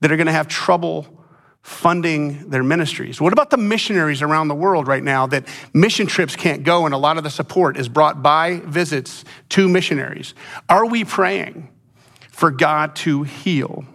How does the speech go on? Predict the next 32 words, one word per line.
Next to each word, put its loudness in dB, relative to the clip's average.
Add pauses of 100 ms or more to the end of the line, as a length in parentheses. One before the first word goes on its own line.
Are 2
we -2
praying -2
for -6
God 0
to -6
intervene? -2
Are -4
we -4
praying -2 (920)
for 0
God 2
to -4
be -4
glorified? -4 (680)
Are 2
we 2
just -2
looking -2
for -2
more 0
toilet -4
paper? -14 (2500)
I 2
don't 4
understand 0
what -8
toilet 0
paper 0
and -2
upper -2
respiratory -2